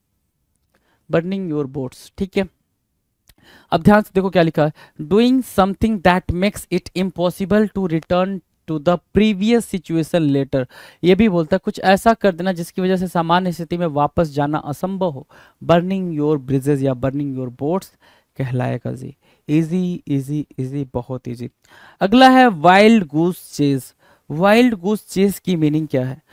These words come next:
वाइल्ड गूस चेज की मीनिंग सिंपल है। वाइल्ड गूस चेज का मतलब आप किसी ऐसी चीज़ के लिए भाग रहे हो, आप किसी ऐसी चीज़ के लिए एफर्ट लगा रहे हो जो कि बेकार है, है ना,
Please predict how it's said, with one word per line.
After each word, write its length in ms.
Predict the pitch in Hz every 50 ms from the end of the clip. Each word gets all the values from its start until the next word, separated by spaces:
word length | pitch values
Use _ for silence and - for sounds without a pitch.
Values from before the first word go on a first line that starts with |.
| - - _ _ _
वाइल्ड 360 | 170 202 226 247 269 269 233 180
गूस 300 | 185 214 226 208 - -
चेज 280 | - 202 214 208 -
की 140 | - - 190
मीनिंग 220 | 170 175 190 196
सिंपल 480 | 175 - - 202 165 - - 185 175 170
है। 60 | 170
वाइल्ड 360 | 156 147 151 156 170 190 208
गूस 200 | 180 170 196 180
चेज 240 | - - 180 185 180
का 100 | - 180
मतलब 220 | 165 165 175 180 - -
आप 200 | 170 190 190 -
किसी 260 | - 208 - 220 - -
ऐसी 300 | 180 190 196 - 240 226
चीज़ 340 | - - 208 214 214 - -
के 140 | - 208
लिए 140 | 202 208 202
भाग 440 | 175 143 - - 165 180 190 196 180
रहे 180 | 180 160 143 131
हो, 240 | 127 127 143 - _ _ _ - - - - _ -
आप 160 | 170 170 -
किसी 220 | 190 175 - 202
ऐसी 200 | 190 185 - 214
चीज़ 240 | 185 - 208 190 175
के 120 | - - 202
लिए 160 | 202 208 - _ -
एफर्ट 560 | 180 190 185 - _ _ 240 254 254 - -
लगा 320 | 208 196 165 175 165 151
रहे 120 | 147 151 151
हो 120 | 165 - _ - - - _ _ 196
जो 100 | 226 233
कि 100 | - 262
बेकार 500 | 202 196 240 - - 254 262 254 208 165
है, 160 | 147 143 - _ _ _ _ _ _ _ _ _ _ -
है 60 | 202 208
ना, 140 | 190 160